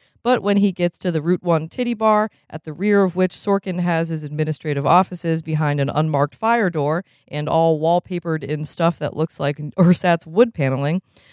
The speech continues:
Gwendine O'Shea wordlessly points behind her station at Sorkin's personal office door with a terse, terse gesture Fackelman doesn't think fits with the upbeatness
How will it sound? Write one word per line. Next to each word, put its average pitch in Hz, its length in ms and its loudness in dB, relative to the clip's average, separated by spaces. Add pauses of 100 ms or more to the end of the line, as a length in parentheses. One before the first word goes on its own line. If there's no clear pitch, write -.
(260)
Gwendine 262 400 0
O'Shea 196 420 2
wordlessly 214 480 -2
points 175 320 -4
behind 170 400 -2
her 165 120 0
station 165 480 -2
at - 80 -6
Sorkin's 165 420 0
personal 147 440 -6
office 135 380 -2
door 165 360 2 (280)
with 185 120 0
a 185 80 2
terse, 240 440 2 (140)
terse 269 420 0
gesture 175 520 2 (280)
Fackelman 185 440 2
doesn't 175 320 0
think 196 260 -2
fits - 380 0
with 175 140 -6
the - 140 -6
upbeatness 170 680 0